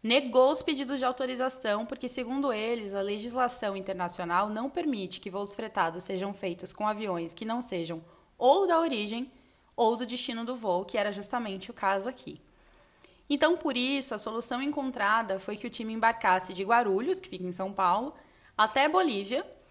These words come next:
e de lá fossem para Rio Negro, na Colômbia. O clube, então, viajou em um avião da boa, a Boliviana de Aviación, e chegaram com uma hora de atraso em Santa Cruz, na Bolívia. Então, eles pousaram às quinze e quarenta e cinco.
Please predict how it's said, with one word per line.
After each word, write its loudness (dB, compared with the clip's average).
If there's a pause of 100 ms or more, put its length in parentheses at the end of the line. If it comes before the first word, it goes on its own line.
(240)
e 0
de -2
lá 6 (280)
fossem 2
para 4
Rio 2
Negro, -4
na 0
Colômbia. -4 (840)
O -14
clube, 0
então, 2
viajou 4
em -2
um -2
avião -4
da 4
boa, 2
a 0
Boliviana -2
de -2
Aviación, -6 (520)
e -6
chegaram 6
com 0
uma 4
hora 6
de 0
atraso 2
em -2
Santa -4
Cruz, -6
na 0
Bolívia. -2 (400)
Então, 2
eles 2
pousaram 4
às -2
quinze -2
e -6
quarenta 2
e -2
cinco. -6